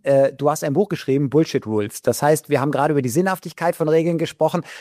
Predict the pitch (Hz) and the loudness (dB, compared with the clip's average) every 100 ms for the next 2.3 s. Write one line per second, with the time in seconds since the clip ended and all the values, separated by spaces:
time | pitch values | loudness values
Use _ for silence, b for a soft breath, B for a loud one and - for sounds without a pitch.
0 | - 131 160 - 143 139 143 143 135 156 | -4 -2 0 0 0 2 2 2 2 0
1 | 139 - 190 196 - 185 143 151 170 175 | -2 -2 0 -2 -4 -4 2 0 2 -2
2 | 147 175 170 | 2 2 0